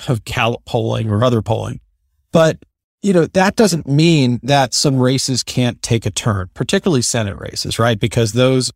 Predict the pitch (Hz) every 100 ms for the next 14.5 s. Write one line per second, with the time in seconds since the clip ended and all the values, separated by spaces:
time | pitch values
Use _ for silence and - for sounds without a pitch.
0 | _ - 127 120 - 123 120 110 - 123
1 | 120 120 113 110 107 104 - 104 101 101
2 | - 139 123 113 104 101 _ _ _ -
3 | 117 117 110 120 123 117 110 110 104 -
4 | 113 101 - - _ - 120 - _ _
5 | - - - _ _ _ - 117 127 120
6 | 117 107 117 123 117 _ - 120 107 107
7 | _ _ _ _ - 95 - - - -
8 | 131 120 - 127 - 113 104 - _ _
9 | _ _ - 143 156 - 135 - - -
10 | 110 139 127 113 104 104 87 80 _ _
11 | _ - 160 156 143 - _ _ _ _
12 | _ _ _ _ - 143 139 - - -
13 | 139 - 151 - 196 - 160 120 135 151
14 | 160 160 151 143 135